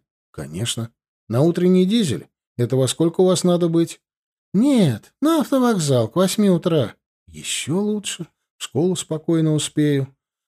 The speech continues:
Бабушка очень переживала за подругу. Они с Никифоровной подробно обсудили план ее переселения. Бабуля очень жалела, что сама не сможет проводить ее. К восьми уже мама Аришку принесет.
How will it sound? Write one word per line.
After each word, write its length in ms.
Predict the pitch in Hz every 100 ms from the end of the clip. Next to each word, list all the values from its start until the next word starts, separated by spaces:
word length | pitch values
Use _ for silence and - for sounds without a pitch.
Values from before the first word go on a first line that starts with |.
| -
Бабушка 520 | 117 117 110 107 -
очень 440 | 123 127 110 92 90
переживала 600 | 110 120 120 127 123 113
за 140 | 107
подругу. 600 | 104 123 123 123 107 98 _ _ _
Они 360 | - - 160
с 100 | 196
Никифоровной 720 | 175 175 180 175 160 151 147 147
подробно 520 | 95 90 190 202 175
обсудили 440 | 131 120 127 180
план 320 | 143 113 135
ее 240 | 147 117 117
переселения. 960 | 117 110 - 113 113 98 90 73 - _ _ _ -
Бабуля 460 | 123 131 139 139
очень 340 | 147 139 107 98
жалела, 460 | 101 123 160 139
что 180 | - 123
сама 420 | - 143 143 175
не 140 | 156 120
сможет 460 | 131 165 143 127
проводить 560 | 123 123 127 139 151 139
ее. 260 | 107 90
К 80 | 78
восьми 400 | 107 120 - 160
уже 260 | 175 131 135
мама 380 | 139 156 147 139
Аришку 380 | 151 185 -
принесет. 720 | 101 101 104 95 - 92 78